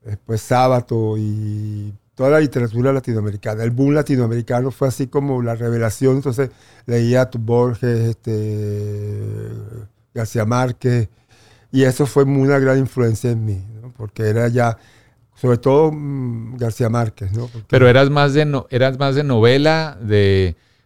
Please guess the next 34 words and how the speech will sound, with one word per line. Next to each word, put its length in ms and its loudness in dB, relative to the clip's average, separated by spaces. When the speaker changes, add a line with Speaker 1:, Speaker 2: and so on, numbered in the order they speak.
Speaker 2:
que, 320 0
que 100 2
de 100 6
poesía, 760 2
poesía 420 4
Speaker 1:
No, 120 4
Speaker 2:
también. 220 6
Speaker 1:
no, 40 4
yo 160 2
no 140 2
leía, 240 2
eh, 460 -6
muy, 520 -6
mucha, 640 -6
yo 160 -4
no, 140 -2
nunca 260 0
leí 240 2
mucha 300 -6
poesía. 500 -10
Speaker 2:
No 180 0
poesía, 480 0
más 220 -2
Speaker 1:
No. 60 -2
Speaker 2:
de, 60 0
más 300 -2
de 60 -2
novela, 340 0
historia, 540 0
sí. 60 2
Speaker 1:
Novela, 420 2
es 80 -14
que 120 -14
este, 180 -10